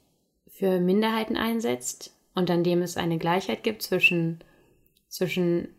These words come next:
allen, die im Organ Kirche sich bewegen. Das beschäftigt mich im Moment ganz besonders im Bereich der feministischen Theologie oder der Queer Theology, aber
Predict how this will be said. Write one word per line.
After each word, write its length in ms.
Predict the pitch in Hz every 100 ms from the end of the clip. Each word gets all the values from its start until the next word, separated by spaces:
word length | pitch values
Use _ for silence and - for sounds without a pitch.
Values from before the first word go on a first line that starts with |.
| _
allen, 540 | 180 180 180 185 180 190 - -
die 440 | 175 175 196 - _ -
im 280 | 190 185
Organ 380 | - 180 170 170
Kirche 600 | 170 175 165 - 165 165 175
sich 240 | 170 165
bewegen. 480 | 160 165 165 156 156 - - - - _ _ _ -
Das 460 | 202 180 - - - _ _ _ _ _ _ _ _
beschäftigt 480 | - 196 208 - 202
mich 220 | 196 180 - - -
im 60 | -
Moment 380 | 196 196 226 254
ganz 200 | 220 185
besonders 720 | 202 180 185 180 180 - - - -
im 180 | - 185
Bereich 400 | 175 165 165 170 -
der 440 | - 160 160 160
feministischen 800 | - 165 170 202 247 220 262 240
Theologie 720 | - 226 214 196 214 208 -
oder 180 | 175 170
der 180 | 175 170
Queer 320 | - 208 214
Theology, 640 | - 208 196 196 - 202 202 - - - -
aber 300 | 190 180